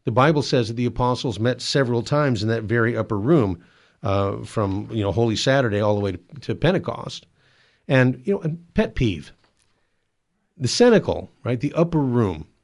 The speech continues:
was not some low-roofed hovel where the apostles sat around a campfire eating the Passover off the floor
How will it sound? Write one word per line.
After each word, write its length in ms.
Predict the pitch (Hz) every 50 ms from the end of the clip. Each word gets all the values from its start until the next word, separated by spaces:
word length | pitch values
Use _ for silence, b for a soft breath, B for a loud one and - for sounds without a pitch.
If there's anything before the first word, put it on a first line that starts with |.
| _ _ _ _ -
was 240 | 120 135 156 131 123
not 320 | 147 156 160 170 - -
some 440 | - - 156 139 131 131 131 127 - -
low-roofed 760 | 120 127 135 139 139 127 113 117 127 123 117 - - - - - _ _ _ _ _ -
hovel 540 | - - 135 131 120 110 95 87 92 131 - -
where 160 | 107 104 107
the 80 | 104 104
apostles 560 | 98 - 120 117 120 - - 131 107 101 -
sat 220 | - 127 110 104
around 140 | 104 98 98
a 40 | 92
campfire 640 | - - 123 123 120 113 - 110 95 87 90 92 - B B B B B
eating 220 | 139 123 110 113
the 60 | 104
Passover 640 | 101 - - 135 127 131 127 - 120 101 95 92 92
off 140 | 92 98 -
the 80 | - -
floor 540 | - - - 170 180 143 101 90 85 85